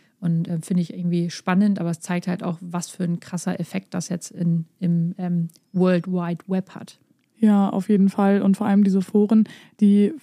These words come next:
Speaker 2: so wie du das gerade beschrieben hast, die romantisieren dann ja auch diese Essstörungen zu einem gewissen Grad. Und das ist wirklich wichtig, ja, da wegzuschauen, aktiv wegzuschauen und sich davon nicht in einen,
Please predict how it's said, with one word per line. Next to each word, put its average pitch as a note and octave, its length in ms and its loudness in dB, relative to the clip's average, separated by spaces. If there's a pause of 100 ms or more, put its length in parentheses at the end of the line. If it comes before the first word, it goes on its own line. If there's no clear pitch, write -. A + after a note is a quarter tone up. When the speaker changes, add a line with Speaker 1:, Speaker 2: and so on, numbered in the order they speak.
(160)
Speaker 2:
so G3 300 0
wie G3 60 4
du F#3+ 100 4
das A#3 180 2
gerade A#3+ 220 0
beschrieben A#3 380 2
hast, A#3 180 0
die A3+ 40 2
romantisieren G#3 840 4
dann F#3+ 160 4
ja F3+ 100 2
auch F3+ 200 -2
diese F#3 340 -2
Essstörungen F#3 800 0
zu - 120 -2
einem F#3 160 4
gewissen F3+ 380 2
Grad. F3+ 320 0 (320)
Und G3 120 4
das G3 160 4
ist F#3+ 120 2
wirklich G3+ 380 2
wichtig, F#3+ 480 0 (560)
ja, F3+ 220 2 (100)
da F3+ 320 2 (640)
wegzuschauen, F#3+ 760 0
aktiv G3+ 560 2
wegzuschauen F#3 680 0
und F3 500 0 (240)
sich - 240 -2
davon F#3 280 0
nicht F3+ 140 2
in F#3+ 100 0
einen, F3+ 280 0